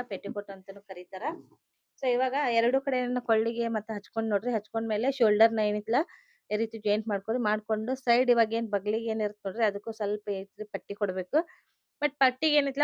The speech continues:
ಒಂದ್ ಇಂಚಷ್ಟು ಪೈಪಿಂಗ್ ಇಂದ ಅಳತೆನ ಕಟ್ ಮಾಡ್ಕೊಂಡಿ ನಾನು. ಎರಡಕ್ಕೂ ಸೇಮ್ ಬರುತ್ತ.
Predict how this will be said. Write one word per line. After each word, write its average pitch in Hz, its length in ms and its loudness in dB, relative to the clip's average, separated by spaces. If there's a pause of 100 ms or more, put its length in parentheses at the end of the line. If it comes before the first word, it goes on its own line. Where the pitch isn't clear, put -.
ಒಂದ್ 262 220 4
ಇಂಚಷ್ಟು 254 480 -2
ಪೈಪಿಂಗ್ 240 480 0
ಇಂದ 233 160 0
ಅಳತೆನ 214 380 2
ಕಟ್ 208 200 -4
ಮಾಡ್ಕೊಂಡಿ 196 420 -4
ನಾನು. 185 300 -6
ಎರಡಕ್ಕೂ 214 400 2
ಸೇಮ್ 208 320 -2
ಬರುತ್ತ. 185 360 -4